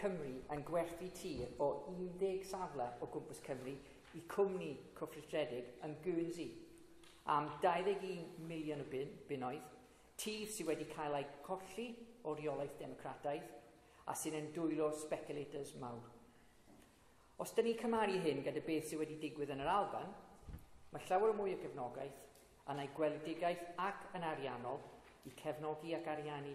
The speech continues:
cymunedau i prynu eu tir fel sylfaen datblygu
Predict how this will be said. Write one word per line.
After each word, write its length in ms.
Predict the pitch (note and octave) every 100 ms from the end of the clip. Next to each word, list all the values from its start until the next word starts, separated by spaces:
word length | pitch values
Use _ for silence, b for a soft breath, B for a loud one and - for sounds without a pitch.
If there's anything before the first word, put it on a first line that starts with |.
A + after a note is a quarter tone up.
| -
cymunedau 500 | C#3+ C#3 C3 C3+ C3 - - - C#3+
i 20 | -
prynu 300 | F#3 F#3+ G3
eu 180 | F3+ -
tir 320 | - C3 B2+ - - - - - -
fel 140 | C3 -
sylfaen 540 | F3 D#3+ D#3 F3 E3+ F3
datblygu 480 | D3 D3+ C#3+ D3